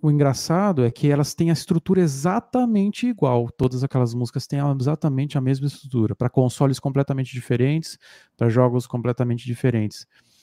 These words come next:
Quer dizer, é um padrão, cara, que quando eu notei, não tem como você fugir, assim, tipo, você, não tem como você chegar e falar, "Cara, o que que tem aqui?",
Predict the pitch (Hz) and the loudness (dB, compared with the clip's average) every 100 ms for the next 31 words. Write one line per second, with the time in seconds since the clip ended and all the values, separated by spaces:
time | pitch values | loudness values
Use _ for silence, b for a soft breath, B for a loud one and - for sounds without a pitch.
0 | b - 139 117 123 131 147 160 175 151 | b -6 -4 0 4 4 4 0 -2 -2
1 | 120 123 151 135 - 113 113 - 123 147 | 4 6 6 4 0 -2 -2 -4 -2 2
2 | 156 156 135 - 147 156 151 143 160 190 | 2 2 0 -2 -2 0 -2 -4 -4 -4
3 | 143 123 110 110 - 110 120 98 98 98 | -4 -4 -4 -4 -6 -6 -4 -4 -4 -6
4 | - 98 - - 120 - 135 175 175 143 | -8 -12 -12 -10 -8 -6 -4 -2 -2 -2
5 | 143 - 143 147 135 151 143 120 151 - | -2 0 0 0 -4 -2 -2 -4 -6 -6
6 | - 180 180 - 113 | -2 -2 -2 -4 -6